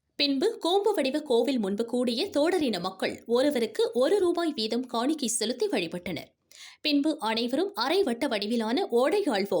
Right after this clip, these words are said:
கோவில் வந்து வழிபாடு நடத்தினர். தொடர்ந்து இரண்டு கோவில்கள் முன்பு பாரம்பரிய நடனமாடி மகிழ்ந்தனர்.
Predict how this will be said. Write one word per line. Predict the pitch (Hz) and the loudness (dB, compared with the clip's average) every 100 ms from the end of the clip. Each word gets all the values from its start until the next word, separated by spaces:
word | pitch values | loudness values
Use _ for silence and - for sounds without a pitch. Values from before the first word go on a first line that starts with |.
| 170 | 2
கோவில் | 254 262 240 | 2 2 0
வந்து | 208 214 403 | -2 -2 0
வழிபாடு | 254 330 302 240 | 0 0 0 -2
நடத்தினர். | 170 190 - 180 - - _ - - - | -4 -6 -6 -6 -8 -16 _ -20 -20 -10
தொடர்ந்து | - 277 320 302 349 | -2 0 0 0 -2
இரண்டு | 226 247 349 359 | -2 -2 0 0
கோவில்கள் | 214 226 254 254 175 | 0 2 0 0 0
முன்பு | 190 214 453 440 | -2 0 0 0
பாரம்பரிய | 220 240 294 320 349 | 0 2 2 2 0
நடனமாடி | 302 180 226 240 185 392 | 0 0 0 0 -2 -2
மகிழ்ந்தனர். | 277 196 180 196 196 - | -4 -6 -6 -4 -4 -6